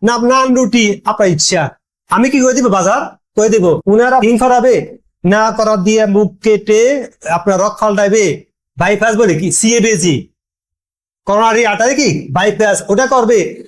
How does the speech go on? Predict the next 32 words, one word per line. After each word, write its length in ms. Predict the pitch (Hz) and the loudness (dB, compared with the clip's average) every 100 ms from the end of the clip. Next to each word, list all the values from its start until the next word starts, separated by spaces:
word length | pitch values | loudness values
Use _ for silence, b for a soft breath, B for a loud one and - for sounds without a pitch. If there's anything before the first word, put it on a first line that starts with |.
| _ | _
না 80 | 208 | -2
কি 180 | 226 240 | 0 0
করবে? 440 | 233 214 214 180 - _ 170 | 2 2 0 -2 -12 _ 0
বললাম 360 | 226 226 233 | 0 0 -2
একটা 380 | 208 196 - 214 | -2 -4 -2 -2
মাস 600 | 180 160 151 - - - _ _ | 0 0 0 -2 -4 -10 _ _
সুন্না 320 | - 185 190 | -2 0 2
খান, 240 | 165 151 127 - _ _ - | 0 -2 -4 -12 _ _ -4
কি 100 | 175 | 0
খাবেন? 500 | 254 262 147 - - - - | 2 0 -2 -8 -16 -16 -6
সুন্না 320 | - 196 220 | 0 2 2
খাবেন, 360 | 214 214 254 262 240 - | 2 0 0 -2 -10 -6
সব 220 | 214 208 | -4 0
দেখাই 260 | 196 190 220 | 0 0 0
দিব। 380 | 226 247 269 - - | 2 2 0 -4 -2
এই 100 | 202 | 0
এক 160 | 220 214 | 0 0
মাস 200 | 208 202 | -4 0
পরে 160 | 202 185 | 0 0
আশা 260 | 165 220 | 0 0
করি 180 | 214 247 | 0 0
কি 320 | 262 180 - - _ _ - | 0 -2 -6 -14 _ _ -2
উনি 240 | 196 233 | 2 2
আজকে 240 | 254 240 220 | 0 0 0
ওয়াদা 260 | 202 226 | 2 0
করবে, 480 | 247 233 196 151 156 _ | 0 0 2 0 -4 _
উনি 140 | 208 233 | 0 2
এবার 180 | 254 226 | 2 2
ধূমপান 340 | 220 190 170 | 0 0 0
করে। 220 | 165 160 | 0 0
কি 320 | 151 - 208 | -4 -6 -2
করে? 360 | 214 240 196 | 0 0 -2